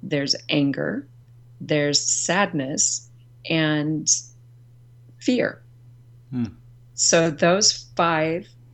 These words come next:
Speaker 1: emotional characters have their turns at different point in each one of the characters' lives. So you can, you see as their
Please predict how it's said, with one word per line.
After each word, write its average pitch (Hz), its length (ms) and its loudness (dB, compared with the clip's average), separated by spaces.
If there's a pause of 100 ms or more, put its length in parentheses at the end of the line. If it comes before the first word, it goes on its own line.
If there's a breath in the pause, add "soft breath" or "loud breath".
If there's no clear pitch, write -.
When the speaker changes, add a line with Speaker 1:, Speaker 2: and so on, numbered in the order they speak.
(520)
Speaker 1:
emotional 156 760 -2 (120)
characters - 840 -4 (600 loud breath)
have 160 280 0
their 165 140 -2
turns 160 800 -4
at 160 100 0
different 151 300 -4
point 151 460 -6
in 147 340 -4
each 160 340 -4
one 147 240 -2
of 147 120 -6
the 156 80 -4
characters' - 640 -6
lives. 151 500 -2 (240 loud breath)
So - 160 0
you 156 180 4
can, 160 360 -2
you 151 140 2
see 190 360 2
as 143 320 -2 (300 loud breath)
their 156 440 2